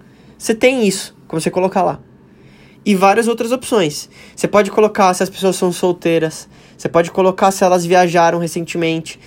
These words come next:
Você pode colocar onde elas moram. Então, por exemplo, "Pô, eu quero, eu vou fazer um show em Porto Alegre. Quero criar um público lá."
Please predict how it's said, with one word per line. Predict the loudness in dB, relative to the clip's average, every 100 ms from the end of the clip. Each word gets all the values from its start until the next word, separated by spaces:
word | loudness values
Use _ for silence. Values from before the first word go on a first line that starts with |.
| -20
Você | -12 -2
pode | 0 2
colocar | 2 2 4
onde | 2 2 2
elas | 0 0
moram. | 0 0 0 -4 _ _ _ _ _ -20 -20 _ _ -20 -6
Então, | -4
por | 0
exemplo, | 2 2 0 -10 -18 -20 -20 -20 -20 -20 -4
"Pô, | 4 4
eu |
quero, | 6 4 4 2 0
eu |
vou | -2
fazer | -4 -2 0
um | -2
show | -2 0 0 0
em | -6 -6 -6 -6 -8 -16 -20 -20 _
Porto | 0 0 4
Alegre. | 4 4 2 0 -10 -16 _ -20 _ _ -20 -16
Quero | 0 2 2
criar | 2 0
um |
público | 0 -2 0 2
lá." | 2 0